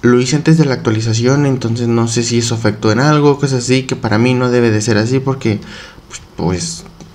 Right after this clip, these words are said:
o sea, no tiene tanto sentido. Pero bueno, este, son cositas que pasan, eso ya lo veré,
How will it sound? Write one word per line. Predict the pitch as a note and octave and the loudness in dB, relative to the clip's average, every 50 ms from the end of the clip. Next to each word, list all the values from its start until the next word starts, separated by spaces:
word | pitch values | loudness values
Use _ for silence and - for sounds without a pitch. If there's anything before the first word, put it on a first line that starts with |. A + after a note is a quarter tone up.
| - | -10
o | - - | -8 -8
sea, | G#2 - G2+ G2 F#2+ F#2 F2+ F2+ | -4 -2 -2 -2 -2 -2 -4 -4
no | E2+ F#2 G2+ G2+ F#2+ | 0 2 2 2 2
tiene | - - G#2+ G#2+ G#2 G2+ G2 F#2+ F#2+ F2 E2 | 2 2 2 4 4 4 2 2 0 -2 -2
tanto | - G#2+ G#2 G2+ G#2 G#2+ | 0 0 0 0 0 -2
sentido. | G2+ G#2 A2+ A2+ A2+ A2+ D3 C#3+ C3+ C3 C3 C3+ D3 - - - - - - - - - - | -2 0 0 0 0 2 2 2 4 2 2 0 0 -4 -8 -10 -10 -10 -14 -18 -20 -6 -2
Pero | A#2 A2+ A2 | 0 2 4
bueno, | A2 A2 G#2 G#2+ G2+ - | 4 4 2 2 0 0
este, | - G#2+ A2 - - G#2+ G#2+ | 0 -2 -2 -2 -2 -2 0
son | A#2 C#3 E3 E3 | 2 2 0 2
cositas | E3 F#3+ E3+ E3+ F3+ F3 F#3 F3+ - | 0 0 0 0 2 2 0 -2 0
que | - D3 | -2 -2
pasan, | - - B2 B2+ C3 C#3 C#3+ C#3+ C#3+ | -2 0 -2 -2 0 -2 -2 -2 -2
eso | C3+ C#3 D3 | -2 -2 0
ya | C#3+ C#3+ C#3+ C#3+ C#3+ | 0 2 2 2 4
lo | C#3+ C#3+ C#3+ | 4 4 4
veré, | C#3 B2+ A#2+ A2+ A2+ A#2+ A#2 | 4 4 2 2 0 0 0